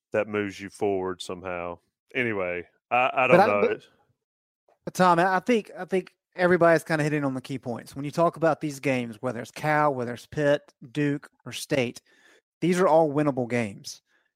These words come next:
Speaker 2: And I think if you look at the schedule, there's two surefire wins in E C U and Western. And for me anyway, there's two probable losses in Miami and Central Florida. The other eight are all toss-ups.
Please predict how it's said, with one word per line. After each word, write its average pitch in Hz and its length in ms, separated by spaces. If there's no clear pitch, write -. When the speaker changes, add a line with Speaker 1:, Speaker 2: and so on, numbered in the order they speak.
Speaker 2:
And 117 120
I 127 40
think 165 160
if 139 120
you 143 120
look 180 220
at 170 100
the 175 100
schedule, 123 640
there's 123 260
two 196 200
surefire 190 580
wins 120 460
in 120 340
E 160 160
C 175 200
U 151 440
and 147 140
Western. 117 500
And 131 100
for 185 160
me 269 200
anyway, 143 420
there's 139 340
two 190 460
probable 160 500
losses 117 480
in 131 140
Miami 139 480
and 123 100
Central - 300
Florida. 123 380
The 156 160
other 190 280
eight 196 260
are 147 80
all 196 100
toss-ups. - 760